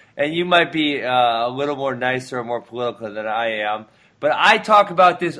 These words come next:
all the freaking time, and I did try to nominate you to be the Iowa head coach, like, four years ago, David, but you said, "Who cares if you can get to a leg, because people are going to scramble today." And my take on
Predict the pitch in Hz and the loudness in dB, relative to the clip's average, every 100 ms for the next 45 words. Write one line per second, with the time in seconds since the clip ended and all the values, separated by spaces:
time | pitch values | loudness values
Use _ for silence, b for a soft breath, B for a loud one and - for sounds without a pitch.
0 | - 165 180 180 180 - 170 - - 175 | -6 4 6 8 6 2 -10 -12 -4 -2
1 | 165 156 135 147 135 131 175 208 220 202 | -2 -8 -2 0 2 -2 -2 2 2 0
2 | 233 226 233 180 185 196 190 180 170 170 | -2 2 2 4 4 4 2 -2 -4 -8
3 | 160 156 151 156 151 147 - 143 135 135 | -4 2 2 2 0 -2 -2 -4 -4 -8
4 | 110 - 135 131 131 107 107 98 104 101 | -10 -8 -6 -4 -4 -6 -8 -8 -8 -8
5 | 95 95 b b b b b b _ - | -8 -10 b b b b b b _ -10
6 | - 165 165 - _ _ 147 208 247 - | 2 4 4 0 _ _ -6 -4 -4 0
7 | 220 185 180 170 165 196 196 208 190 185 | 6 6 6 2 -4 -6 -4 -4 -4 -6
8 | 185 185 170 175 156 147 151 135 _ 131 | -6 -6 -6 -6 0 4 2 0 _ -14
9 | 139 170 147 - 190 190 190 180 160 160 | -6 -6 -6 -8 -8 0 0 0 -2 -4
10 | 151 - 151 143 131 127 127 110 104 98 | -8 -4 2 2 2 -4 -6 -2 0 0
11 | 104 - b b b b - 156 156 151 | -2 -12 b b b b 2 4 6 6
12 | 143 147 156 160 175 233 226 220 214 | 2 -4 -4 0 2 0 0 0 0